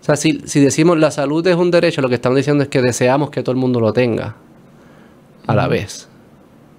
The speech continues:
Speaker 1: Pero no lo puedes garantizar y por ende no es un derecho.
Speaker 2: Es que sí, porque puedes tener, <clears throat> o sea, un derecho es, más allá de que sea... Yo creo que más allá de que sea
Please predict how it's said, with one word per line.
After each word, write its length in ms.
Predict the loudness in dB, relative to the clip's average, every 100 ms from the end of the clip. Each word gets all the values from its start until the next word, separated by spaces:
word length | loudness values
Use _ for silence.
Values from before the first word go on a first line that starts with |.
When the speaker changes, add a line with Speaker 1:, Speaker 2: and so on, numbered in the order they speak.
| -20 -20 -4
Speaker 1:
Pero 140 | 0
no 120 | 2 2
lo 120 | 2
puedes 240 | 2 2
garantizar 540 | 0 -2 -4 -2 -2 0
y 60 |
por 160 | 0 2
ende 220 | 2 4
no 120 | 2
es 80 | 0
un 160 | -2 -4
derecho. 380 | -6 -6 -10 -18 -20 -20 -20 -20 -20 -20 -16 -12
Speaker 2:
Es 100 | -8
que 140 | -8
sí, 200 | -6 -4
porque 220 | -4 -6
puedes 380 | -6 -4 -4 -4
tener, 400 | -2 0 0 -2 -8 -20 -20 -20 -20 -20 -20 -20 -20 -8
<clears throat> 680 | -6 -4 -8 -12 -20 -10 -8
o 80 |
sea, 240 | -2 2 2
un 120 | 2
derecho 440 | 2 2 2 2
es, 380 | 4 2 -2 -14 -20 -20 -20 -20 -20 -20 -20 -20 -20 -14
más 300 | -4 -2 0
allá 200 | 2 2
de 120 | 0
que 100 | -4
sea... 560 | -4 0 2 2 0 -4 -14 -20 -20 -6
Yo 140 | 0 4
creo 160 | 4
que 80 | 4
más 160 | 4 4
allá 180 | 4 2
de 80 | 0
que 80 | 0
sea 380 | 2 2 -2